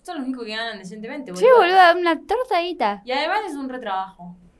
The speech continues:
Speaker 2: Sí.
Speaker 1: Yo que soy influ-, no, mentira. No, pero es un retrabajo editar videos, subir, estar todo el tiempo
Speaker 2: Demanda
Speaker 1: ahí,
Speaker 2: muchísimo
Speaker 1: bancarte
Speaker 2: tiempo.
Speaker 1: los comentarios del orto, porque todos tienen comentarios de mierda, o sea.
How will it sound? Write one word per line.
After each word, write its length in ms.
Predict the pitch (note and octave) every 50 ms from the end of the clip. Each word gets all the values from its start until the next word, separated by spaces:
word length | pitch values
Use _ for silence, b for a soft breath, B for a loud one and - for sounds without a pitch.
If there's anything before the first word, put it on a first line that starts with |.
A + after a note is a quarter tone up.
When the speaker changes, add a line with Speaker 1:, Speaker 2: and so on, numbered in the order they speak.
| _ _ _ _ _
Speaker 2:
Sí. 280 | - - A#4+ C5+ E4+ -
Speaker 1:
Yo 140 | - D4+
que 60 | D4 C4+
soy 140 | C4 C4
influ-, 300 | B3+ B3+ B3+ A3+ G3 G3 - -
no, 80 | F3+
mentira. 360 | F3 F3+ F3+ G#3 G#3 - D#3
No, 300 | G3 A#3 B3+ C4 B3 G#3+ -
pero 140 | G#3+ A#3 C4
es 40 | C4+
un 120 | C4+ C4
retrabajo 560 | C4 C#4+ C#4+ D4 C4 A#3+ C4 D#4+ D#4+ - A#3+
editar 360 | G#3 F#3+ F#3 F#3 F#3 A3+ C4 C4+
videos, 520 | B3+ G#3+ G3+ G#3 A3+ A#3 A#3 A3+ G#3+ G#3
subir, 480 | - G3+ F#3+ G3 A3+ A#3 A#3+ A#3+ A#3 A3
estar 200 | G#3 F3+ A#3 A3+
todo 120 | - A3
el 80 | G3+ G3+
tiempo 200 | G3+ G#3 G#3 G3
Speaker 2:
Demanda 480 | A#3 A#3+ B3 B3 C#4+ D#4 F4 F4+ F4+ D#4+
Speaker 1:
ahí, 40 | C#4
Speaker 2:
muchísimo 400 | B3 A#3 - D4 C#4+ D4 C#4+ B3+
Speaker 1:
bancarte 200 | B3 B3 B3 A#3+
Speaker 2:
tiempo. 360 | A3+ A3+ A#3 A#3 A#3 A#3 -
Speaker 1:
los 80 | A#3 A3+ A3
comentarios 340 | A3+ G#3+ G#3 A3 B3 C#4 C4+
del 140 | A3 F#3+ G3
orto, 320 | G#3+ A3+ A#3 A3+ A#3 A#3 G3
porque 200 | F#3+ F#3 F#3 F3+
todos 360 | - - A#3+ A#3 - F3+ -
tienen 180 | _ G3+ F#3+ F#3+
comentarios 340 | F#3+ F#3 F3+ F3+ F#3 F#3+ F#3+
de 60 | F#3
mierda, 540 | F#3 F#3 F#3+ G3 G3 G3 F#3+ F#3+ F#3 - -
o 40 | -
sea. 400 | - G#3+ F#3+ F3 D3 - -